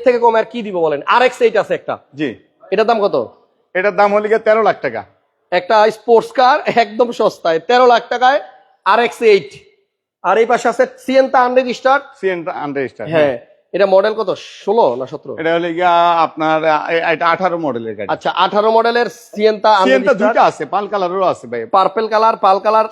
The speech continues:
Speaker 1: সব আছে, ফোন দিয়েন।
Speaker 2: ফোন দিলে।
Speaker 1: প্রাইসের
Speaker 2: ডাব্লিউ এক্স বি।
Speaker 1: জন্য। ফিল্ডারও
Speaker 2: হ্যাঁ।
Speaker 1: আছে আনরেজিস্টার্ড, এগুলোর জন্য ফোন দিয়েন। আর
Speaker 2: ধরো
Speaker 1: এখানে একটা প্লাগ ইন হাইব্রিড আছে, আউটল্যান্ডার।
Speaker 2: ষোলো কিলো যাবে,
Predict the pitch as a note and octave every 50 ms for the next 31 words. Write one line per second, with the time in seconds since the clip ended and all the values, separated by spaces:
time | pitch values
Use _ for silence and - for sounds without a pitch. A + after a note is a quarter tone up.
0 | - - - G3+ F#3 F#3+ G3+ F#3+ - B3+ C4+ - - - G3 F#3+ E3+ D#3+ C#3+ A#2
1 | G#2 - _ _ _ _ _ - D3+ D3 C3+ C3+ A#2 A2 - _ _ - G3+ G3
2 | F#3+ G#3+ G#3 F3+ E3 D#3+ D3 D3 C3+ - - A#3 A#3 A#3 A#3 A#3+ A#3+ A#3 A3+ A3
3 | - - A3+ A3 A3 A3+ A3 G3+ E3+ - - A#3 G#3 G3 F#3 G3 G3 F3 F#3+ G3
4 | G3 F#3 - F3+ F#3 F3+ E3 D#3 C#3+ B2+ - _ _ _ _ _ - D3+ F3+ F#3+
5 | G3+ G3+ F#3+ A3 A3+ A#3 A3 - - C4 A3+ A3 A#3 A#3+ - - A#3 A3+ A3+ A3
6 | A#3 B3 A#3 G#3 A3+ A3+ G#3+ A#3 A#3 A3 G3 - - A#3 C#4 F#4 - _ _ _
7 | _ _ _ _ _ _ _ - E3+ F#3 F#3+ F#3 F#3+ G#3 G3+ G#3 G#3 A3+ C4 C#4+
8 | - - - - - A#3+ C4 C4 B3+ A#3 B3+ B3 A#3 A3+ G#3 F3+